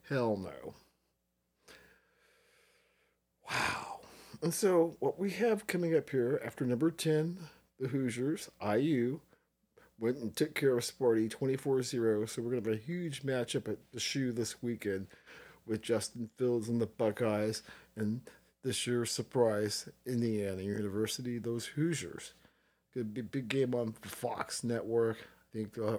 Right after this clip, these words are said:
Urban and the whole crew's gonna be on site there. Definitely must-see T V. Wow. You know, they looked very impressive, and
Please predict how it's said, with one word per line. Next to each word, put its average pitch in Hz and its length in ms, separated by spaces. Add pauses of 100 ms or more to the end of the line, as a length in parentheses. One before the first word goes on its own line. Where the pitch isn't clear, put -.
Urban 110 520
and 101 180
the 98 100
whole 110 200
crew's 117 400
gonna 110 180
be 113 200
on 104 180
site 110 440
there. 110 320 (800)
Definitely 131 340
must-see 120 480
T 123 240
V. 117 400 (1600)
Wow. - 320 (360)
You 147 160
know, 185 360 (240)
they 160 260
looked 156 220
very 123 500
impressive, 147 800
and 110 480